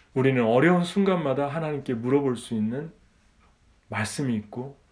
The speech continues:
예배가 있지 않습니까? 하나님께 희생을 드렸다, 예배 드리면서 하나님께 물어봤더니, 하나님 약속하셨고, 그 약속을 다 이루기까지, 요셉이 죽고 나서도, 요셉을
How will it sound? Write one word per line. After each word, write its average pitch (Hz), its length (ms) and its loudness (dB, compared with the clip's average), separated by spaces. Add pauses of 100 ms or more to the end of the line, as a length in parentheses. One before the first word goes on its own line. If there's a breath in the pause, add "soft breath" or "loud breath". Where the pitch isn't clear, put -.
(220)
예배가 127 460 0
있지 107 200 -12
않습니까? 104 460 -16 (1200 soft breath)
하나님께 151 480 -2
희생을 202 480 2
드렸다, 107 420 -8
예배 147 320 6
드리면서 139 500 -2
하나님께 147 440 -4
물어봤더니, 123 800 -4 (400 soft breath)
하나님 127 400 -4
약속하셨고, 127 960 -6 (340 soft breath)
그 165 220 0
약속을 120 540 -4
다 - 80 -8 (240)
이루기까지, 151 800 -2 (960)
요셉이 127 420 0
죽고 - 340 -2
나서도, 107 500 -4 (180)
요셉을 113 520 -2